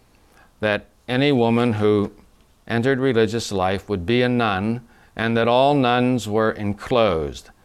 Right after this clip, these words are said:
that they were strictly enclosed, which means that they went into the monastery and stayed there. Or, to put it in modern terms, they did not have any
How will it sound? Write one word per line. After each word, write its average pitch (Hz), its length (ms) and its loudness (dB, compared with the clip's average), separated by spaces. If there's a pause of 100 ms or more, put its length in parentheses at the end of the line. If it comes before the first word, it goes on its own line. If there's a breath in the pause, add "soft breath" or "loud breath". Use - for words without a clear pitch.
(440 soft breath)
that 92 220 -4
they 107 300 2
were 104 300 0
strictly 123 640 0
enclosed, 87 680 -4
which 101 240 -6
means 120 400 -2
that 110 160 -4
they 113 160 2
went 110 260 0
into 151 360 -2
the 135 120 0
monastery 107 960 0 (200)
and 101 180 -4
stayed 98 400 0
there. 73 340 -8 (880 soft breath)
Or, 107 460 2
to 101 60 -14
put 127 240 0
it 123 140 0
in 110 220 -2
modern 127 400 2
terms, 104 480 -2
they 113 160 0
did 110 160 0
not 120 260 0
have 120 280 -2
any 123 380 -2